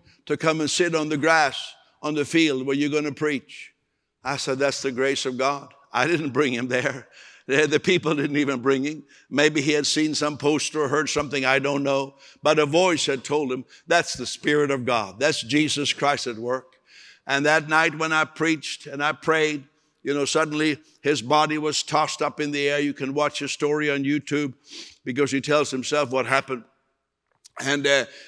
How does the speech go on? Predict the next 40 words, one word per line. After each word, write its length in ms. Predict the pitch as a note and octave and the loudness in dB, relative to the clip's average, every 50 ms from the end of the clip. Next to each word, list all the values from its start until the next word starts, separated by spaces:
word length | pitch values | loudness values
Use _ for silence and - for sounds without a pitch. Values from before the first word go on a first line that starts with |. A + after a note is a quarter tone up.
| - _ - | -20 _ -8
and 160 | B2 C#3+ D3 | -4 -2 0
his 140 | C#3+ C3+ A2+ | 0 0 2
body 340 | A#2 D3+ D#3+ E3 E3 D#3+ D#3 | 4 6 6 6 6 4 0
landed. 440 | D3+ D3+ D#3 D#3+ D#3+ D#3 D#3 D3+ | 2 2 2 2 2 0 -2 -4
He 140 | C#3 C#3+ D3 | 0 0 0
was 240 | D3+ C#3+ C#3 A#2+ G#2+ | 0 0 -2 -4 0
urinating. 720 | C3 D3+ D#3 D#3 D#3 D3+ D3+ D3 C#3+ D3 C#3+ D3 D3 D3 | 0 2 4 4 2 2 2 2 0 2 2 0 -2 -2
He 140 | C3+ C#3 D3 | 0 0 0
was 220 | C#3+ D3 D3 A#2 B2 | 0 0 -4 -4 0
vomiting. 760 | C3+ C#3 D3 D3 D3+ D3+ D3 - C#3+ C#3+ C#3+ D3 C#3 B2 - _ _ - - _ _ - | 0 2 2 2 2 0 -2 0 0 0 0 0 -4 -8 -12 _ _ -20 -20 _ _ -6
And 200 | B2 C#3 C#3 C#3 | -6 -2 -2 0
the 60 | B2 | 2
people 280 | D3 D3+ D#3 D3 D3+ D3+ | 4 2 2 2 0 0
were 120 | D3+ C#3+ | 0 0
screaming. 600 | C3+ - - - D3+ D#3 D#3 D3+ D3+ D3 D3 C#3+ C#3+ | 0 -2 -4 -2 -2 0 0 0 -2 -4 -4 -4 -4
And 120 | C#3 C#3+ | -4 -2
I 100 | C#3 C#3 | -2 -2
said 220 | - - D3 C#3 A#2+ | 0 0 -2 -2 -2
to 60 | C3+ | -4
them, 200 | C#3+ C#3+ C3+ C3 | -4 -4 -4 -2
"What 160 | C3+ C#3+ C#3+ | -2 0 0
are 40 | C#3+ | 0
you, 160 | C#3 C3+ C3+ C3 - - - | -2 -2 -2 -4 -6 -8 -6
what 200 | C#3+ C#3+ C#3+ C#3 | -4 -4 -2 -2
are 80 | C#3 | -2
the 100 | C3+ B2+ | -4 -4
people 340 | A#2 - C#3 C3+ A#2 B2+ C3+ A#2 | -6 -4 -4 -4 -4 -4 -8 -8
screaming?" 520 | - - - C#3 C#3 C3+ C3 C3 C3 B2+ | -8 -6 -4 -4 -2 -2 -4 -6 -8 -8
I 80 | C3 C3 | -8 -6
said 220 | - C#3 C3+ B2+ | -4 -4 -4 -4
to 80 | B2 C3 | -6 -8
the 140 | B2 B2+ B2+ | -6 -6 -8
interpreter, 560 | A#2+ G#2 - B2+ B2 - A#2+ B2 A#2+ A#2 G#2+ _ - - - - - _ - | -8 -6 -4 -4 -4 -4 -8 -8 -8 -10 -12 _ -20 -20 -20 -20 -20 _ -2
"They 160 | C3+ C#3 C#3+ | 0 2 2
are 100 | C#3+ C3+ | 2 2
screaming, 720 | - - - - D3 D#3 D#3+ D#3 D3+ C#3+ C#3+ C#3+ C3 A2+ - | 0 -2 -4 -2 0 0 2 2 2 0 0 -2 -4 -6 -8
'Monkey 500 | - B2+ C3+ D3 D#3 D#3+ D#3 - - C#3+ | -10 -8 -2 0 0 0 0 0 -2 -2
man, 400 | C3+ C3+ B2+ B2 B2 A#2+ A#2+ B2 | -2 -2 -2 -2 -4 -4 -6 -6
monkey 400 | C3 B2+ C3+ C3+ B2+ - - A2+ | -6 -4 -4 -4 -6 -6 -6 -6
man.'" 400 | G#2 G#2 G#2+ A2 A2 A2+ A2 A2 | -6 -4 -6 -6 -8 -10 -12 -18